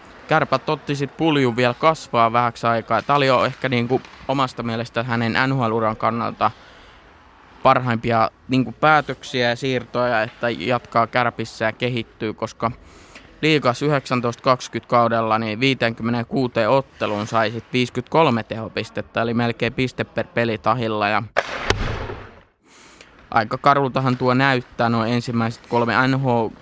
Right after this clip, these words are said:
N H L-kautta siihen nähden kuitenkin, että hänet on draftattu vuonna kaksituhatta kuusitoista neljäntenä. Ja Pulju ei ole kuitenkaan ainut kaveri, jolla on käynyt näin, että, ö,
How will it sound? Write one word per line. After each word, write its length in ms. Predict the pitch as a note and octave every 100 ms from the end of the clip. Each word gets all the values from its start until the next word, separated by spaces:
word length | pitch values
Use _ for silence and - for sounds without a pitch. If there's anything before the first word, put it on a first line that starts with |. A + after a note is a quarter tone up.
| - C3+
N 60 | D3
H 80 | C#3+
L-kautta 920 | B2 A#2 - B2+ B2+ A#2+ - - A#2 - - - - - - - - - - - -
siihen 360 | - B2 B2
nähden 380 | B2 B2+ B2 A#2
kuitenkin, 420 | A2+ A2 A2 G2+
että 120 | G#2 B2
hänet 260 | A#2+ A2+
on 140 | A2+ G#2+
draftattu 720 | B2 B2 - A2+ - A#2 G#2+ - - - - -
vuonna 280 | C#3 C#3 B2
kaksituhatta 580 | - B2 - B2 A#2 -
kuusitoista 680 | C3 A#2+ A2+ - A2 - A2+
neljäntenä. 760 | A#2 A#2 A2+ G#2+ F2+ F#2+ G2+ - - - - - - -
Ja 300 | A2+ A2 G#2+ - - - -
Pulju 300 | C#3 D3+ C#3
ei 220 | C#3+ C#3+
ole 80 | C3+
kuitenkaan 500 | C#3+ C3+ B2+ C3+ C#3+
ainut 260 | C#3 A#2+
kaveri, 380 | - A#2 A#2 A#2 A#2 A#2+
jolla 300 | A#2 A#2+ A#2
on 100 | A2+
käynyt 400 | B2 A#2+ A#2 A2+
näin, 300 | A#2 A2 F2+
että, 440 | G#2 - - A2
ö, 60 | A2